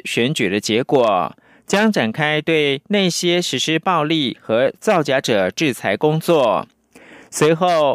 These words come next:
欧盟执委会的主席范德赖恩也发文表示，欧洲必须积极地促进其价值观。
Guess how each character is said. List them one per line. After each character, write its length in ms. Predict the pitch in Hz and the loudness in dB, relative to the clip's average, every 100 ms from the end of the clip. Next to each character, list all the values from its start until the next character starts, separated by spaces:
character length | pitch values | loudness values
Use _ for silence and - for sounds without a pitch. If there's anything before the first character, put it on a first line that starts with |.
| - | 2
欧 140 | 185 | 2
盟 560 | 185 131 120 123 143 - | 2 2 2 0 -2 -4
执 140 | - 160 | 0 2
委 120 | 123 | 2
会 160 | 143 | 2
的 80 | 135 | 0
主 220 | 120 110 | 0 0
席 540 | 104 - 104 107 139 135 - - | 0 -2 -2 -2 -2 -4 -10 -4
范 260 | 214 202 | 2 2
德 200 | 165 117 | 2 2
赖 160 | 151 143 | 2 0
恩 280 | - 156 160 | 0 -2 -2
也 280 | 131 104 95 | 0 0 0
发 220 | 156 160 | 0 0
文 240 | 143 139 | 0 -2
表 240 | 151 120 90 | -2 -2 -2
示， 480 | - 170 147 90 - _ _ _ - | -2 -2 0 -2 -6 _ _ _ -4
欧 160 | 214 226 | 0 2
洲 200 | 220 214 | 4 2
必 160 | 214 185 | 2 0
须 240 | 185 180 | 0 -2
积 180 | 190 185 | -2 -2
极 160 | - | -2
地 100 | 120 | -2
促 240 | 139 170 147 | 0 0 0
进 320 | 165 156 127 | 0 -2 -2
其 200 | - 117 | -2 -4
价 240 | 160 147 | 0 -2
值 180 | 113 104 | -2 -4
观。 480 | 104 147 147 156 - | 0 0 0 -2 -4